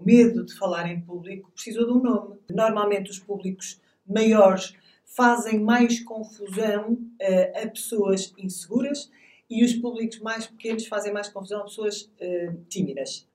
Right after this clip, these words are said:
Duas características diferentes que as pessoas tendem a confundir. A timidez é um traço de caráter. Por ser um traço de caráter, é muito mais difícil de combater do que a insegurança. A insegurança, normalmente,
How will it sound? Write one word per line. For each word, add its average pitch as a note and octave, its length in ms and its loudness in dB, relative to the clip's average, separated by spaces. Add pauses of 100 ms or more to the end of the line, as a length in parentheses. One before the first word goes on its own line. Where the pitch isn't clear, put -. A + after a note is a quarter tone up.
(120)
Duas C4+ 300 0
características A3+ 920 -8
diferentes G3+ 440 -2
que - 80 -20
as G#3 60 -18
pessoas A3 220 -10
tendem G3+ 260 -6
a G3 80 -12
confundir. E3 460 -14
A - 80 -10
timidez A#3 400 4
é A3+ 60 0
um A3 100 -4
traço F#3+ 240 -6
de - 60 -20
caráter. - 420 -14 (380)
Por A#3+ 140 4
ser C4+ 260 2
um A3+ 100 2
traço G3 280 0
de - 40 -20
caráter, G#3 440 -2
é A3 100 0
muito A#3+ 360 6
mais A3 220 -2
difícil A3 400 -8
de - 80 -18
combater A3 640 -2
do - 100 -20
que A3 100 -14
a G3+ 40 -10
insegurança. - 560 -14
A A#3 60 -2
insegurança, B3+ 600 4
normalmente, A#3 800 0